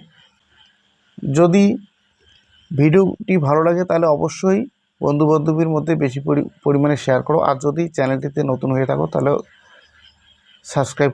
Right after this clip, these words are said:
করে বেল আইকনটি প্রেস করো নোটিফিকেশনগুলো দ্রুত পাওয়ার জন্য, ঠিক আছে? তো এর আগের দিন আমি একটা কোশ্চেন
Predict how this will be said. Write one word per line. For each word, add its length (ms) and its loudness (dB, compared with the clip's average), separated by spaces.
করে 180 2
বেল 300 2
আইকনটি 440 -2
প্রেস 200 -2
করো 180 2
নোটিফিকেশনগুলো 840 -4
দ্রুত 200 -2
পাওয়ার 300 2
জন্য, 180 -6
ঠিক 160 0
আছে? 160 0
তো 80 4
এর 160 4
আগের 280 -2
দিন 140 -6
আমি 140 -2
একটা 200 0
কোশ্চেন 360 -6